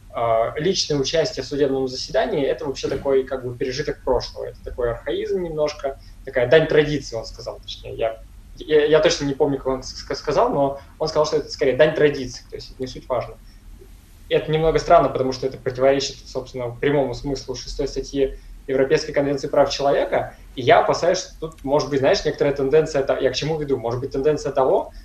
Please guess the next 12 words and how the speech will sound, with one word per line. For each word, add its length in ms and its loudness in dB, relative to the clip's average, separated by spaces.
что 160 -14
все 140 -2
эти 140 -2
заседания 440 0
по 100 0
WhatsApp, 420 0
они 180 -2
станут 440 2
такой 320 6
нормой, 420 2
при 100 0
которой 520 4